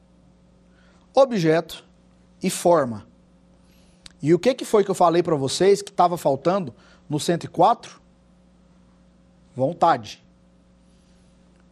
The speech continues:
Então, primeiro degrau da escada pontiana.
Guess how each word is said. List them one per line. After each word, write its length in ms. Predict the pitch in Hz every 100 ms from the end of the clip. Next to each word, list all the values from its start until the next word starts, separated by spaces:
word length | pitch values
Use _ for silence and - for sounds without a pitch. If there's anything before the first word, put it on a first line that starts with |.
| _ _ -
Então, 440 | 117 165 202 180 - -
primeiro 340 | 143 156 202
degrau 580 | 196 160 160 175 202 -
da 140 | - 156
escada 320 | 156 180 180
pontiana. 640 | 180 190 - 185 123 104